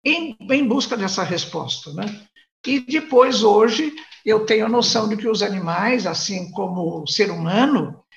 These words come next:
têm outra opção de aproveitar o que nós chamamos de sofrimento,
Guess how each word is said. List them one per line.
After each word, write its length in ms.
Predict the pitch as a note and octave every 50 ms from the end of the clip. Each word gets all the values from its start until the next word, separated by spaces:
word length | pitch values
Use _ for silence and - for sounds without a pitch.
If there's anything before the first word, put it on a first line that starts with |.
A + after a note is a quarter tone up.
| _ _ _ -
têm 200 | C#4+ D#4 C#4+ C4+
outra 260 | F4 F4 F4 E4+ D#4
opção 680 | - - - - - A#3 A3+ A3+ A#3 A#3+ F#3+ - - - - _ _ _ _ _ _ -
de 400 | D#3+ F#3 G3+ G3+ G3+ F#3 F#3+ F3+
aproveitar 560 | F3 F3 G#3 G3+ F3 G3 F#3 F3 - G#3+ G3+
o 80 | G3 G3
que 120 | - A3+
nós 200 | G#3 G3+ A3+ G#3+
chamamos 440 | - - G3+ G3+ F#3+ F#3+ F#3 F3+ E3+
de 100 | F#3+ F#3+
sofrimento, 840 | - - F3+ - - F3 E3 E3 F#3 G#3+ B3 C4 B3+ - - D3+ C#3